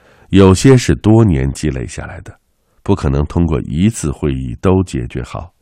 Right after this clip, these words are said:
特别是改革发展中还会出现新的问题，要不断地予以解决。一九八二年七月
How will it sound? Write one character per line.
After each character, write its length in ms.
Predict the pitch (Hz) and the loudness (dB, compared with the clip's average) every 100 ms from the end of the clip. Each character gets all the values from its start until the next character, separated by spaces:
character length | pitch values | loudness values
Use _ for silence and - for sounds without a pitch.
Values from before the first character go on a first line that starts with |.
| _ _ _ _ _ | _ _ _ _ _
特 140 | - 90 | 0 4
别 160 | 87 | 4
是 280 | 82 82 69 _ _ _ | 4 0 -2 _ _ _
改 340 | 85 69 62 | -4 -2 -4
革 240 | 60 76 78 | -4 -2 -2
发 320 | - 120 117 | 2 2 2
展 240 | 120 67 62 | 0 -4 -4
中 280 | 69 78 71 _ _ | -2 -2 -2 _ _
还 160 | - | -6
会 160 | 65 67 | -4 -6
出 160 | - - | -8 -8
现 260 | - 62 | -6 -6
新 320 | 60 - 107 104 | -4 0 2 2
的 100 | 62 | 0
问 100 | 80 104 71 | 0 0 -2
题， 280 | - 53 - _ _ _ - | -8 -12 -12 _ _ _ -4
要 280 | 71 67 57 | -2 -2 -4
不 100 | - 71 | -6 0
断 220 | 98 73 62 | 2 2 -2
地 240 | 55 62 _ _ - | -6 -10 _ _ -10
予 140 | 69 | -8
以 140 | 64 | -8
解 320 | 64 - 52 53 | -10 -12 -12 -12
决。 320 | - 58 62 - _ _ _ _ _ _ _ _ _ _ _ _ _ _ | -10 -8 -8 -10 _ _ _ _ _ _ _ _ _ _ _ _ _ _
一 220 | - 98 | -2 -2
九 200 | 90 71 | 0 -2
八 140 | 67 85 | 2 2
二 140 | 82 | 0
年 240 | 65 67 65 | -2 -4 -6
七 260 | - 87 | -4 -2
月 320 | 85 76 58 | 0 0 -4